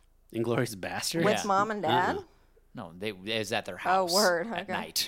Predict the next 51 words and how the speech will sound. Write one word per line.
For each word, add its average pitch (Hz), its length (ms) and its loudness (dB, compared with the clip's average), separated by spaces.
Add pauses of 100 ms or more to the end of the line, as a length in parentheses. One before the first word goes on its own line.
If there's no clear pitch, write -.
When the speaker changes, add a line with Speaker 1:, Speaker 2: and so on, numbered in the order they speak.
Speaker 3:
<laughs> 107 60 -14
They 101 120 -8
were 87 140 -8
Speaker 1:
Oh. 85 60 -8
Speaker 3:
asleep. 85 400 -10 (320)
Speaker 1:
Oh, 98 40 -10
I - 20 -8
Speaker 2:
I 85 80 -10
was 80 100 -16 (380)
Speaker 1:
thought 107 80 -2
Speaker 2:
like, 104 100 0
Speaker 1:
you 110 40 0
said 113 160 -2
Speaker 2:
"Dang." 80 80 -6
Speaker 1:
with, 110 140 4
Speaker 3:
Me 143 240 -2
and 117 100 -2
Speaker 1:
I 110 40 0
thought 123 80 2
you 117 60 4
said 123 200 0
with 123 140 2
Speaker 3:
Ian. 123 80 -8
Speaker 1:
Mom 90 180 -6
and 87 80 -8
Dad, - 180 -6
too. - 280 2
Speaker 3:
No, 135 180 -2
no, 117 180 -6
no, 98 60 -12
no. 82 200 -18 (120)
It 110 40 -16
was 101 140 -10
me 113 280 -4
and 110 80 -8
Ian. 101 340 -10
I 95 80 -8
think 104 240 -10
maybe 92 300 -10
Miles 82 560 -12
was 92 180 -14
there. 87 380 -8 (140)
Speaker 2:
Baby 226 240 -6
Miles? 269 260 -12 (100)
Speaker 3:
No, 90 220 -18
not - 100 -14
Baby - 220 -12
<laughs> - 60 -10
Miles. - 500 -12
Not - 500 -10
Baby - 220 -20